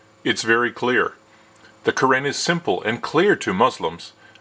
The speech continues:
I repeat, the Quran is clear and simple to Muslims. Every ten-year-old kids understand the Quran.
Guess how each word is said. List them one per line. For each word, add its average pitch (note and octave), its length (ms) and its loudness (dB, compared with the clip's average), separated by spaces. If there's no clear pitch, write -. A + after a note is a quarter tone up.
I C3 60 4
repeat, C3+ 480 -6
the - 100 -8
Quran C#3+ 400 0
is A#2 160 -6
clear G3+ 500 0
and G#2+ 200 -2
simple D3+ 400 -2
to A2 160 -6
Muslims. A2+ 560 0
Every F#3 360 0
ten-year-old F#3+ 680 2
kids G3 480 0
understand C3 680 -2
the C3 60 -4
Quran. B2+ 580 0